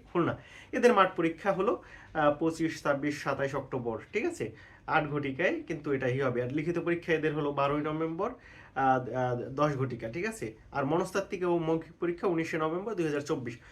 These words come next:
তো আমরা দেখলাম এখানে সব মিলিয়ে দেওয়া আছে এবছরের মধ্যে, এবছরের মধ্যেই কিন্তু এই নিয়োগটি শেষ করবে। তো এরকম জেলাভিত্তিক সব কিছু দেওয়া আছে, একদম পুরো সার্কুলারে, এক পেজের সার্কুলারে আপনি কিন্তু সব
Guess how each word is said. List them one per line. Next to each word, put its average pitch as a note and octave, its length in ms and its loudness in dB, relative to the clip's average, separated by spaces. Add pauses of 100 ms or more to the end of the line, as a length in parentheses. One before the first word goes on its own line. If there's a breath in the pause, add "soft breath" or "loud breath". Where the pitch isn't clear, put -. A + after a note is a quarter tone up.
(160 loud breath)
তো C4 80 0
আমরা A#3+ 140 4
দেখলাম A#3 320 2
এখানে A3+ 260 0
সব G#3+ 160 -4 (100)
মিলিয়ে A3 260 2
দেওয়া G3 220 4
আছে - 200 -2
এবছরের B3+ 580 0
মধ্যে, C#3+ 320 0
এবছরের A#3 840 0
মধ্যেই F#3 540 0
কিন্তু F3+ 440 -6
এই D3+ 140 0
নিয়োগটি C3+ 460 -2
শেষ A#3+ 220 -2
করবে। B2 280 -4 (300 loud breath)
তো A3+ 60 2
এরকম A3+ 340 4
জেলাভিত্তিক G3 520 2
সব - 260 -6
কিছু G#3 220 -8
দেওয়া D3+ 200 0
আছে, C3 140 -4
একদম F#3 360 -2
পুরো F#3 460 2 (440 loud breath)
সার্কুলারে, D3+ 720 -2
এক A3 360 0
পেজের E3 300 2
সার্কুলারে D3+ 560 -4
আপনি C#3 280 -8
কিন্তু C#3+ 260 -10
সব G3+ 520 -2